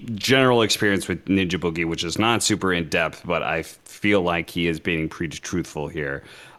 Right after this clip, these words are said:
um, and there's nothing he's really hiding. He, uh, he got kicked from Team S M G,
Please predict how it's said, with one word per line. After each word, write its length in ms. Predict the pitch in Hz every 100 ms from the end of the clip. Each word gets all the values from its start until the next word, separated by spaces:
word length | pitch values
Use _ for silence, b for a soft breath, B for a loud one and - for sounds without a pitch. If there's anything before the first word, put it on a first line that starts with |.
| -
um, 380 | 78 76 73 -
and 140 | 76
there's 240 | 82 78
nothing 580 | 87 82 - - 92 85
he's 320 | - 87 78
really 220 | 82 80 71
hiding. 520 | 90 90 73 62 - b _ _ _ -
He, 300 | 120 120 110
uh, 380 | 104 95 90 - -
he 360 | - - 147 180
got 360 | 156 156 120 -
kicked 600 | - 147 95 - - - b b _ _
from 400 | - 127 127 135
Team 260 | 147 135
S 220 | 120 117 117
M 180 | 104
G, 560 | 90 117 104 85 80 104